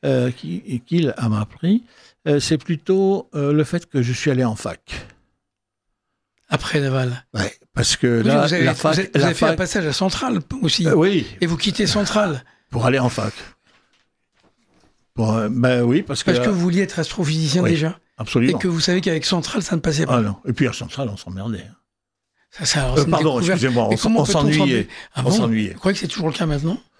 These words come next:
Speaker 1: Écoute, ben, ça dépend ce qu'on, ça dépend ce qu'on veut faire, hein.
Speaker 2: Oui.
Speaker 1: Ça dépend, ça dépend toujours ce qu'on veut faire. Euh, euh, c'est, euh,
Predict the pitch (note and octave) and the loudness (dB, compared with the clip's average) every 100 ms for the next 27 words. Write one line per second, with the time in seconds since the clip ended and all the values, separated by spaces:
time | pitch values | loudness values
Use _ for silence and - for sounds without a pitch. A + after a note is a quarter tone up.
0 | _ - - - - C3+ D#3 D#3 D3 E3 | _ -20 -20 -20 -4 0 0 0 -2 0
1 | G3 F#3 G3+ - F#3+ - E3+ D#3+ D#3+ F3+ | 0 2 2 2 -4 0 0 0 2 0
2 | - D#3+ E3 F3+ - D#4 A3+ B2+ E3 G#3+ | 0 0 2 0 0 0 2 0 -2 -4
3 | _ _ _ _ _ - C3 B2 - _ | _ _ _ _ _ -2 0 0 -6 _
4 | - B2+ B2 C3 A#2 A2+ A#2+ A#2+ B2+ A#2+ | -2 -2 0 0 0 -2 0 0 0 0
5 | A#2+ C3 - B2 A#2 A#2 F#3 F#3+ D3+ A#2+ | 2 0 0 -2 -2 0 2 2 0 0
6 | A#2+ A#2 A2+ G#2+ _ - _ _ _ - | 2 2 0 -2 _ -20 _ _ _ -12
7 | B2 B2+ A2+ A2 B2 G#2 G2+ G2+ G2 | -10 -10 -14 -10 -4 -2 0 -2 -4